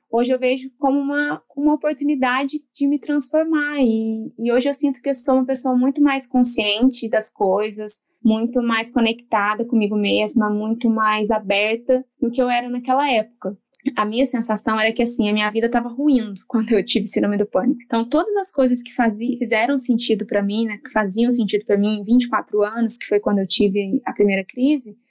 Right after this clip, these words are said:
começou a ruir, e aí eu perdi todas as minhas referências. A partir desse momento, eu comecei a, a ver sobre minimalismo, mas mais nesse sentido estético mesmo, né? Porque o minimalismo, ele vem de um movimento artístico. E aí, eu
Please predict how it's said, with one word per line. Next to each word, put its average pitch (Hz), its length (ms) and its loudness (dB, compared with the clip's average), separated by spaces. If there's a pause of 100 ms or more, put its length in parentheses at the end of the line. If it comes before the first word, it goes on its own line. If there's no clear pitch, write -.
(180)
começou 277 440 0
a - 20 -2
ruir, 302 540 0
e 269 40 4
aí 262 200 2
eu 269 100 -4
perdi 311 260 0
todas 294 260 0
as 311 120 -8
minhas 311 180 4
referências. 302 800 0 (340)
A 240 80 -2
partir 240 260 0
desse 370 240 -2
momento, 220 540 0
eu 240 80 -4
comecei 254 680 0
a, 254 280 0 (240)
a 254 180 0
ver 254 260 2
sobre 302 240 0
minimalismo, 302 640 0
mas 277 260 -2
mais 262 300 2
nesse 349 240 -4
sentido 302 380 2
estético 226 680 -4
mesmo, 202 340 2
né? 208 140 0
Porque 220 240 0
o 214 80 0
minimalismo, 220 640 0
ele 254 140 2
vem 233 280 -2
de 262 100 2
um 269 40 0
movimento 262 840 -2 (240)
artístico. 254 880 0 (320)
E 302 120 4 (100)
aí, 392 220 0
eu 359 100 0